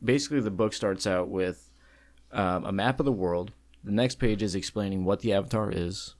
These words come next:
like in previous Avatars to Tenzin, <clears throat> and then the,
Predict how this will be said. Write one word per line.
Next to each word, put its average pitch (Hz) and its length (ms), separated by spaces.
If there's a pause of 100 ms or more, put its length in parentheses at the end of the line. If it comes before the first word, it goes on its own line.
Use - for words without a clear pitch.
(140)
like 98 340 (100)
in 95 360 (140)
previous 101 420
Avatars 90 640 (120)
to 110 100
Tenzin, 95 440 (120)
<clears throat> - 140
and - 760
then 113 120
the, 107 160